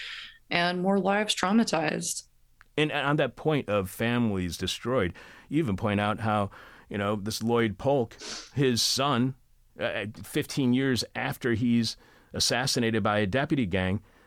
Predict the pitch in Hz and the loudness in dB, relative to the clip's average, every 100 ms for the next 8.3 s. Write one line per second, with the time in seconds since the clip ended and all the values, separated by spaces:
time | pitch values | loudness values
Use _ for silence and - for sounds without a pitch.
0 | - 131 151 135 131 127 - 135 131 123 | -2 2 2 2 2 2 0 0 0 -2
1 | - 139 117 - 131 139 117 110 127 120 | 0 0 0 0 0 2 2 2 0 2
2 | 117 113 113 107 131 127 113 - - - | 0 2 2 2 2 2 0 -4 -10 0
3 | 127 120 123 123 120 113 113 113 120 104 | 2 4 2 2 2 2 4 4 4 2
4 | 98 123 113 117 117 110 110 101 110 - | 2 4 4 4 2 2 2 2 0 0
5 | 113 127 139 87 76 73 67 - - - | -2 0 0 -2 -4 -6 -8 -14 -16 -20
6 | - - - 147 135 113 - 135 131 120 | -16 -2 4 4 4 -2 0 4 6 4
7 | 98 127 143 160 139 98 110 120 143 131 | 2 0 0 0 0 2 0 2 2 0
8 | 127 131 135 | 0 2 0